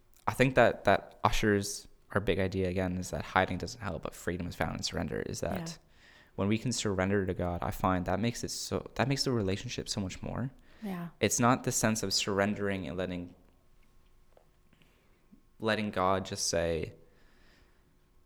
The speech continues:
Speaker 1: "Well, I'm gonna control absolutely everything and everything." And that's so scary to people now, but it's a relationship. It's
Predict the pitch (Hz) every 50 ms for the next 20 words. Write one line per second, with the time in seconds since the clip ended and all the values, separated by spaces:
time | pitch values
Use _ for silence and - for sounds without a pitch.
0 | _ _ - _ _ _ _ _ _ _ - - - _ _ - - 92 87 80
1 | 67 - - - - - - - _ _ - 90 92 98 98 98 95 92 95 98
2 | - - 101 92 92 95 - 117 - - - 95 95 90 85 98 - - - 82
3 | 82 90 87 87 92 92 98 - - - 85 87 85 87 90 95 - - - -
4 | 87 85 87 - - - 104 101 - - - 92 101 110 104 101 - - - -
5 | - 80 78 - - 110 - - - - - - - - - _ _ _ _ _
6 | _ _ - - 104 98 - 98 90 90 80 87 104 117 - - - - - -
7 | - - - - - - 50 - - - - - - -